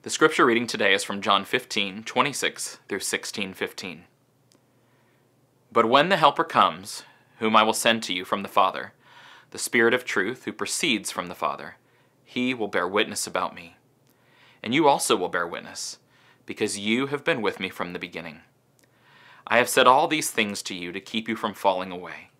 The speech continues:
They will put you out of the synagogues. Indeed, the hour is coming when whoever kills you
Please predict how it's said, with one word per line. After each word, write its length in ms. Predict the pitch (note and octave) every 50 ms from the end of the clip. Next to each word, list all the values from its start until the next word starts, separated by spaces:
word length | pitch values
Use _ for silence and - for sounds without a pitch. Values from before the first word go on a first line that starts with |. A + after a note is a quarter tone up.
| _ _ _ _ _ _ _ _ _ _ -
They 100 | G2 G#2+
will 120 | A2+ A#2
put 220 | A2+ - F3+ - -
you 140 | D3 C#3+
out 120 | C3+ C3+ C3+
of 60 | B2+
the 60 | C3
synagogues. 720 | B2+ - - D#3+ E3 C#3 F#2+ E2+ D2+ C2 - - - - - _ _ - - - - - _ _ -
Indeed, 560 | A2 A2 A2+ A2 A#2 A#2+ A#2+ A#2+ B2+ B2+ A#2
the 160 | A2+ A#2+ -
hour 320 | A2+ A#2 B2 C3 C3+ C#3 C#3
is 120 | C#3 -
coming 360 | - - G#2 F#2+ F#2 F#2 F#2+
when 140 | F#2 F#2+ G2+
whoever 300 | G#2 A#2 A2 A2 G#2 G#2+
kills 400 | - - - - D#3 C#3 A#2+ -
you 200 | F#2 B1+ D2 F#2